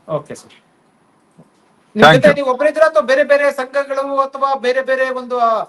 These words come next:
Speaker 1: ಆ, ಹೋರಾಟಗಾರರೆಲ್ಲ ಇದ್ದಾರಾ ಸರ್?
Speaker 2: ಇಲ್ಲ, ನಾನು, ನಾನು ಸ-, ನಮ್ಮ ಒಂದು, ಆ, ಸ-, ಸ-, ಅವಕಾಶ ಸೃಷ್ಟಿನಿಂದ ನಾವು ಮಾಡ್ತಾ ಇದ್ದೀನಿ,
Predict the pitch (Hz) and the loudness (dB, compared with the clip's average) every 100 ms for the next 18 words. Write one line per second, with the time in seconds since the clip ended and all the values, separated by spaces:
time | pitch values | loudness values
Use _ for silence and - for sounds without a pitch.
0 | _ - 220 220 208 233 262 254 254 254 | _ -6 -2 -2 -2 -4 -4 -6 -6 -6
1 | 247 240 247 220 254 - _ _ _ _ | -6 -6 -6 -6 -8 -10 _ _ _ _
2 | _ _ _ _ _ _ _ _ _ _ | _ _ _ _ _ _ _ _ _ _
3 | _ _ _ _ 120 165 208 135 175 214 | _ _ _ _ 6 8 10 10 10 12
4 | 190 190 202 214 190 202 196 185 196 202 | 10 10 10 10 10 8 8 10 10 10
5 | 196 190 196 190 190 180 180 180 175 165 | 10 10 10 10 10 8 8 8 6 8
6 | 165 160 156 151 160 143 143 156 175 185 | 10 12 10 8 8 10 12 10 8 6
7 | 180 170 180 175 175 180 160 156 170 170 | 4 2 4 6 8 8 8 8 6 6
8 | 165 170 | 6 6